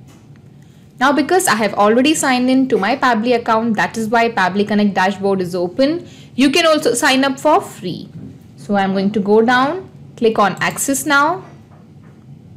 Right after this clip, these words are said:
So now this is the dashboard of Pabbly Connect. So now what we have to do is we have to create a new workflow. So I'm going to create a workflow. So let's give it a name.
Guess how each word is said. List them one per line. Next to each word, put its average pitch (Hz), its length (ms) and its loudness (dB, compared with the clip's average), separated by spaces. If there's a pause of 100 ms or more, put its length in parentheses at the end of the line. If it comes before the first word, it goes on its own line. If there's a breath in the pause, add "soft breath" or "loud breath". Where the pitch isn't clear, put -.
(560 loud breath)
So - 140 -2
now 254 240 4
this 269 180 2
is 330 80 4
the 330 80 2
dashboard 226 580 4
of 208 300 2
Pabbly 190 460 0
Connect. 175 440 -2 (240 loud breath)
So - 140 -2
now 247 260 6
what 320 200 2
we 330 80 2
have 311 80 0
to 311 80 -2
do 302 200 4
is 330 240 0
we 233 120 2
have 220 240 -4
to 233 100 -2
create 220 440 2
a 202 100 2
new 208 240 6
workflow. 196 680 -2 (240 loud breath)
So - 140 -6
I'm 196 140 4
going 208 200 4
to 214 100 -2
create 208 400 2
a - 140 0
workflow. 190 720 0 (960 loud breath)
So - 140 0
let's 302 240 0
give 285 160 2
it 294 80 0
a 302 60 2
name. 294 320 0